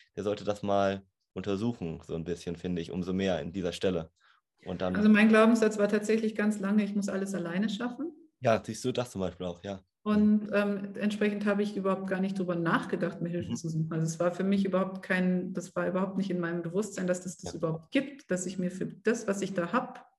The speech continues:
Speaker 2: überhaupt Hilfe suchen könnte oder das bräuchte oder wie auch immer. Und heute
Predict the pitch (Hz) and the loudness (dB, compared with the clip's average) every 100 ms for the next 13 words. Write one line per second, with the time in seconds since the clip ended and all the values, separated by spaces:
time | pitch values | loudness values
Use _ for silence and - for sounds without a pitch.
0 | - 190 185 190 208 214 - 175 160 - | -10 -2 -2 -2 0 0 2 0 0 -2
1 | 180 196 - 196 233 - 185 165 - - | -4 -4 -2 2 2 2 0 0 -4 -12
2 | - 151 160 240 - 196 175 165 160 - | -10 0 4 4 2 0 0 0 -2 2
3 | 214 202 196 202 - - - - - _ | 4 2 -2 -6 -10 -20 -20 -20 -20 _
4 | _ - 180 180 170 208 220 233 220 - | _ 0 0 4 4 6 6 4 4 -2
5 | - | -12